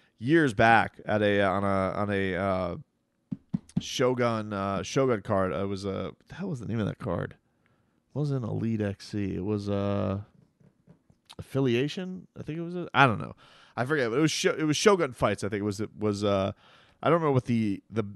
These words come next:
main banner was, but it was called Shogun Fights, and, uh, and he was in the main event and looked fantastic. Um, but speaking of Nate Diaz, him and my Conor McGregor, they got into it a little bit this week. Um, they got into a little bit this week on, uh, on Twitter.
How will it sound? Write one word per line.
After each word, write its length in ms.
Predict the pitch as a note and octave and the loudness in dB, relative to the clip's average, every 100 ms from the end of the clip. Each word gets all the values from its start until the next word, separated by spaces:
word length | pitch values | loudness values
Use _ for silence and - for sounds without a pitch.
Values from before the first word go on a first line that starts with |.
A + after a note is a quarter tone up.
| - | -8
main 320 | B2 B2+ A#2 | -2 0 0
banner 220 | G#2 A2 | 0 0
was, 160 | G2+ G2+ | 0 0
but 160 | A2 | 0
it 80 | G#2+ | 0
was 100 | A2 | 0
called 240 | - A#2+ | 4 4
Shogun 320 | G2 G#2 F#2 F2 | 4 0 0 -4
Fights, 300 | F2+ C#2+ - | -6 -6 -8
and, 200 | G2 F#2+ | -6 -4
uh, 200 | G2 F2+ | -2 -2
and 100 | G2+ | -2
he 180 | A#2 A2 | -2 -2
was 120 | G2+ | -2
in 80 | F#2+ | -4
the 60 | |
main 180 | F#2+ F#2+ | -6 -6
event 300 | F#2+ F#2+ E2 | -4 -6 -6
and 80 | D#2+ | -8
looked 180 | F#2+ - | -8 -8
fantastic. 640 | E2+ D2+ G2+ F2+ - F2 _ _ _ _ _ _ _ _ _ - - | -10 -4 -4 -4 -8 -10 _ _ _ _ _ _ _ _ _ -18 0
Um, 500 | B2 A#2 A2+ A2 G#2 - - - - - | 4 4 4 0 -4 -14 -20 -20 -6 0
but 100 | G#3 | 2
speaking 220 | B3+ B3 | 4 4
of 80 | F#3+ | 2
Nate 160 | C#3+ | 2
Diaz, 260 | C3 A#2 F3 | 2 2 2
him 80 | G3+ | 0
and 80 | |
my 100 | F#3 | 0
Conor 300 | E3+ F3 D#3+ | 4 4 4
McGregor, 260 | C#3+ D3 C#3+ | 2 4 4
they 100 | C#3 | 4
got 140 | C#3+ C3+ | 4 4
into 200 | B2 C3+ | 4 2
it 60 | |
a 20 | |
little 160 | C3 B2+ | 4 2
bit 140 | B2 | 0
this 180 | A2+ A#2 | -2 -2
week. 300 | B2+ B2+ - _ _ _ _ _ - | -2 -2 -4 _ _ _ _ _ 0
Um, 680 | A#2 A#2+ A#2 A2+ G#2+ G2+ - _ | 4 4 6 4 2 -2 -14 _
they 140 | D#3 | 4
got 180 | G3 F3 | 6 6
into 180 | D#3 D#3+ | 6 4
a 60 | D3+ | 4
little 140 | C#3+ | 4
bit 160 | C3+ A#2+ | 4 2
this 180 | B2+ | 0
week 260 | B2 B2 A#2+ - | 2 0 0 -2
on, 340 | A#2 A#2 A2+ G#2+ | 4 6 4 4
uh, 180 | G#2 E2+ | 2 0
on 200 | A2 G2+ | -2 -4
Twitter. 640 | - - C#3 A2 G2+ G2+ | -6 0 2 4 0 -2